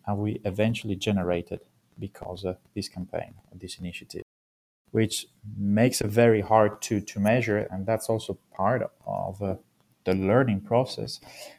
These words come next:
but is where we need to be. It's really about performance marketing. We need to drive business performance. It's not just about reaching, uh,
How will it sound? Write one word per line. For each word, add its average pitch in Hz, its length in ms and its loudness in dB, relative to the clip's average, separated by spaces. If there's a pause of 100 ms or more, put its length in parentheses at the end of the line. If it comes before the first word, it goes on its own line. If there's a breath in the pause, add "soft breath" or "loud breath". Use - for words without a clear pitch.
(140 loud breath)
but 107 100 4
is 104 220 2
where 104 480 2
we 104 380 2 (180)
need 110 160 0
to 95 80 -6
be. 120 200 4 (960)
It's - 220 -2
really 117 220 6
about 92 300 4
performance 104 560 -2
marketing. 95 380 -2
We 98 80 -2
need 104 160 -2
to 92 80 -12
drive 87 300 -6
business 98 320 -8
performance. 101 720 -2
It's - 200 -12
not 101 220 -4
just - 240 -10
about 92 480 -4 (560 loud breath)
reaching, 123 840 2 (240)
uh, 101 240 0